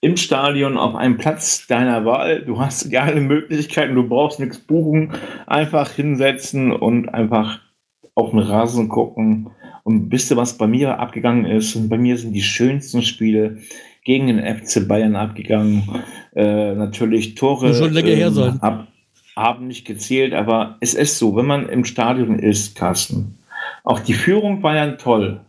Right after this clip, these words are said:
Speaker 1: aber wenn man anschließend ein Glas Bier in der Hand hat, auf Deutsch gesagt, ähm, und dann noch aufs Feld gucken kann, also nicht aufs Feld gucken kann,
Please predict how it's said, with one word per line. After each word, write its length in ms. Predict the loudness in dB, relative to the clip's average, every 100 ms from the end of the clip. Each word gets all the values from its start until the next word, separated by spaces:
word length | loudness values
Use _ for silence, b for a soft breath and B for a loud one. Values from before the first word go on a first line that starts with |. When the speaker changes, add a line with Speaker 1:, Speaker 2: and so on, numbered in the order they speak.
| -14 B B B
Speaker 1:
aber 320 | -2 0 0 -2
wenn 100 | -2
man 100 | 0
anschließend 460 | 0 0 0 2 2
ein 20 |
Glas 220 | 2 0
Bier 180 | 0 2
in 60 |
der 120 | 4 2
Hand 240 | 2 0
hat, 340 | -2 -2 -8 -4
auf 180 | -4 2
Deutsch 280 | 0 0 -2
gesagt, 560 | -2 2 0 0 -6 _ B B B B B 0
ähm, 800 | 2 2 2 -2 -6 -8 -12 -14 _ _
und 260 | 0 2 4
dann 180 | 2 0
noch 200 | -4 0
aufs 420 | 0 0 -6 -12
Feld 360 | -2 0 0 0
gucken 360 | -6 0 0
kann, 600 | 2 0 2 0 -2 -10 _ _ _ _
also 200 | 0 2
nicht 260 | 2 0 0
aufs 200 | -2 2
Feld 260 | 0 2
gucken 340 | -2 -2 0 2
kann, 380 | 2 0 -2